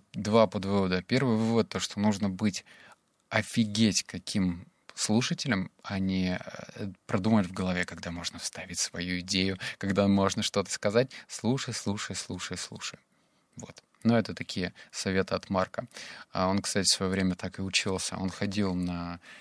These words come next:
встречи с, э, венчурными капиталистами, которые хотели купить его компанию, и морочил им голову. То есть он делал вид, что мне как бы интересно продать компанию,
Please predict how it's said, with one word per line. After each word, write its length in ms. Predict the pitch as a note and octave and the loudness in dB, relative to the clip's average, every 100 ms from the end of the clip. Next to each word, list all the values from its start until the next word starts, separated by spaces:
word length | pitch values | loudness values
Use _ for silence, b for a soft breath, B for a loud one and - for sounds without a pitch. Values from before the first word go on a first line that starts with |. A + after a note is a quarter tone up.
| B B | B B
встречи 640 | - - G#2+ G#2 - F2 - | -10 -2 2 4 2 -2 -6
с, 260 | - - - | -6 -4 -2
э, 380 | G#2 G2+ G#2 G2+ | 0 0 -2 0
венчурными 500 | G#2+ - - F2+ F2 | 0 0 0 0 -2
капиталистами, 760 | - - - A2+ D#3+ - G2 | -4 -2 2 4 2 0 -2
которые 280 | - - F#2+ | -2 -6 -4
хотели 320 | G#2+ - G2 | -4 -2 -2
купить 340 | F#2 F2+ F#2+ G2+ | -2 -8 -8 -4
его 120 | F#2+ | -2
компанию, 460 | G2+ G2 E3+ F#3+ - | -2 2 4 4 2
и 100 | C#3+ | 2
морочил 460 | C3 G#2+ A2 G#2 | 4 4 2 -2
им 240 | F#2+ F#2 F2+ | -2 0 0
голову. 400 | F2+ F2 F2+ F#2 | 0 -2 -4 -8
То 100 | - | -10
есть 180 | F2+ - | -8 -4
он 100 | G2 | -2
делал 180 | G#2 G2+ | -2 -2
вид, 180 | G2+ - | -4 -6
что 220 | - A#2+ | -10 -10
мне 240 | A#2+ C#3 | -6 -8
как 200 | - C#3+ | -6 -8
бы 220 | C3+ C3+ | -6 -2
интересно 680 | C#3 C3+ C#3+ F3 C#4+ - A#2 | -2 -2 0 0 2 0 -4
продать 340 | - A2 G#2 - | -4 -4 -4 -4
компанию, 460 | G#2 F#2+ F#2+ F2 | -8 0 0 0